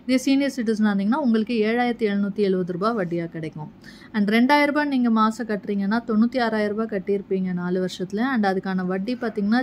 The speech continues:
general சிட்டிசனுக்கு நா-, பதினாலாயிரத்தி முன்னூத்தி எண்பது and senior சிட்டிசனுக்கு பதினையாயிரத்தி ஐநூத்தி நாற்பது. நாலாயிரம் ரூபாய் மாசம் கட்டுறீங்கன்னா, நாலு வருஷத்துல ஒரு லட்சத்தி தொண்ணூத்தி ரெண்டாயிரம் கட்டியிருப்பீங்க. And அதுக்கான வட்டி பாத்தீங்கன்னா, general சிட்டிசனுக்கு இருபத்தெட்டாயிரத்தி எழுநூத்தி எழுபது,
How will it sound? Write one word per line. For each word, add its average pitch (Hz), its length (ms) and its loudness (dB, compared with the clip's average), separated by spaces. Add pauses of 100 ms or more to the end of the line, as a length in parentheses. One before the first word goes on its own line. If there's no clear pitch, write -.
general 214 320 0
சிட்டிசனுக்கு 196 540 -2
நா-, 180 160 -4 (140)
பதினாலாயிரத்தி 214 640 0 (120)
முன்னூத்தி 190 240 -2
எண்பது 185 520 -2
and 233 160 2
senior 233 380 2
சிட்டிசனுக்கு 190 540 -2
பதினையாயிரத்தி 214 680 0
ஐநூத்தி 196 460 -2
நாற்பது. 165 520 -8 (520)
நாலாயிரம் 277 480 6
ரூபாய் 277 180 2
மாசம் 240 260 0
கட்டுறீங்கன்னா, 208 580 0
நாலு 220 360 2
வருஷத்துல 226 360 -2
ஒரு 220 220 2
லட்சத்தி 220 220 -4
தொண்ணூத்தி 202 420 0
ரெண்டாயிரம் 196 380 2
கட்டியிருப்பீங்க. 190 480 -2
And 226 260 2
அதுக்கான 196 540 0
வட்டி 196 300 -2
பாத்தீங்கன்னா, 214 400 -2
general 208 380 0
சிட்டிசனுக்கு 190 420 0
இருபத்தெட்டாயிரத்தி 208 720 -2
எழுநூத்தி 190 360 -2
எழுபது, 185 540 -2